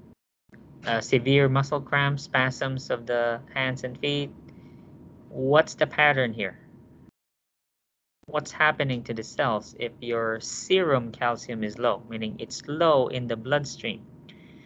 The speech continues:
So by ratio, if you look at the ratio here, if it's low in the bloodstream,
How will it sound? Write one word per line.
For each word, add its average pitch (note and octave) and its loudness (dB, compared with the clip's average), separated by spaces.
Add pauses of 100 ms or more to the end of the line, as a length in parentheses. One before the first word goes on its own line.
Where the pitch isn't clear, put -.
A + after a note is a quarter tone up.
(760)
So A#2+ 4
by A2 4
ratio, B2+ 4
if A2 -2
you A#2+ 0
look C#3+ 0
at C3+ 4
the A#2 -2
ratio C3 0
here, A2+ -2
if - -6
it's - -4
low D#3+ 2
in C#3 -2
the B2+ 2
bloodstream, A#2+ -4